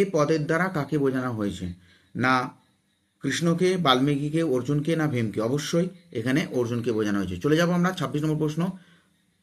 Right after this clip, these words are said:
তদ বিদ্ধি প্রণিপাতেন রেখাঙ্কিত পদটির দ্বারা কাকে বোঝানো হয়েছে? তাহলে রেখাঙ্কিত পদটা হচ্ছে তদ,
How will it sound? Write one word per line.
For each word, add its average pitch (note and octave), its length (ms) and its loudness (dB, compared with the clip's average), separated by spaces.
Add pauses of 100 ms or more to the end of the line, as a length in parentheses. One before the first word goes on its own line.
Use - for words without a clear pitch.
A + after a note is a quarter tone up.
(160)
তদ G#3 160 4 (560)
বিদ্ধি D#3+ 560 0
প্রণিপাতেন D#3+ 1120 2 (200)
রেখাঙ্কিত F3+ 1300 -2 (220)
পদটির D3+ 400 0
দ্বারা D#3 200 2
কাকে C#3 240 -2
বোঝানো B2+ 240 0
হয়েছে? A#2 140 -4
তাহলে C#3+ 200 0
রেখাঙ্কিত D#3+ 420 0
পদটা D3+ 220 0
হচ্ছে D#3+ 220 -2 (420)
তদ, D#3 200 6